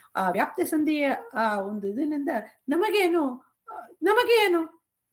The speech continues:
ನಾವು ವ್ಯಾಪ್ತಿ ಸಂಧಿ ಓದಿದ್ದೀವಿ, ಇಲ್ಲಿ, ಆ, ವಶಿಷ್ಠ ಇದೆಲ್ಲ ಓದ್ತೇವೆ. ನಮ್ಗೆ ಏನಾಯ್ತು ಅಂದ್ರೆ ನಮ್ಗೆ ಮುಖ್ಯವಾಗಿ ಆಗಬೇಕಾದ ಸಾಧನೆಯಲ್ಲಿ ನಮ್ಮ ದುಃಖಗಳು ಎಲ್ಲವೂ, ದುಃಖಗಳು, ನಮ್ಗೆ ನಮ್ಮವರಿಗೆ ಬರುವಂತ ಕಷ್ಟಗಳು,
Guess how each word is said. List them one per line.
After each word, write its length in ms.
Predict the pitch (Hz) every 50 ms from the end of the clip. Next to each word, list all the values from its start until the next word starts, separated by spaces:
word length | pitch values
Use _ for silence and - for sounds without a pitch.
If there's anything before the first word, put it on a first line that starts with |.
| _ _ -
ನಾವು 420 | 311 285 - 320 359 440 466 466 381
ವ್ಯಾಪ್ತಿ 340 | 359 349 349 349 - -
ಸಂಧಿ 260 | 359 370 349 339 349 320
ಓದಿದ್ದೀವಿ, 720 | 311 311 302 269 320 311 247 262 269 262 285 320 - - _ _ _ _ _
ಇಲ್ಲಿ, 500 | 370 349 330 330 359 349 330 320 294 277 262 254 262 - _ _ -
ಆ, 60 | - 285 302 285 277 269 269 262 262 - - 240
ವಶಿಷ್ಠ 360 | 240 320 - - 330 311 -
ಇದೆಲ್ಲ 360 | 302 302 294 294 311 320 311
ಓದ್ತೇವೆ. 380 | 294 285 294 294 294 285 285 277
ನಮ್ಗೆ 200 | 330 381 415 403
ಏನಾಯ್ತು 440 | 370 339 311 302 277 277 277 - 269
ಅಂದ್ರೆ 560 | 262 247 277 285 262 254 247 - - - _ _ _ 208
ನಮ್ಗೆ 260 | 208 214 226 240 254
ಮುಖ್ಯವಾಗಿ 500 | 233 220 220 - - 269 262 269 269 262
ಆಗಬೇಕಾದ 600 | 240 214 220 233 226 240 240 240 240 220 202 208
ಸಾಧನೆಯಲ್ಲಿ 680 | 226 - - 190 196 196 220 233 226 220 214 202 220
ನಮ್ಮ 240 | 214 202 196 202 196
ದುಃಖಗಳು 520 | 196 185 196 - - 254 240 - 233 220
ಎಲ್ಲವೂ, 380 | 180 170 170 165 170 190 185 - _ _ _ _ _ _ _ _ _ 196
ದುಃಖಗಳು, 760 | 247 247 247 - 277 254 226 247 233 208 208 202 196 - _ -
ನಮ್ಗೆ 500 | 226 254 254 254 196 233 214 202 190 -
ನಮ್ಮವರಿಗೆ 680 | 220 214 233 240 247 240 240 247 240 240 208 208 208 196
ಬರುವಂತ 420 | 185 196 196 214 208 202 196 202
ಕಷ್ಟಗಳು, 840 | 196 202 - 220 - - - - 247 226 220 214 196 185 185 -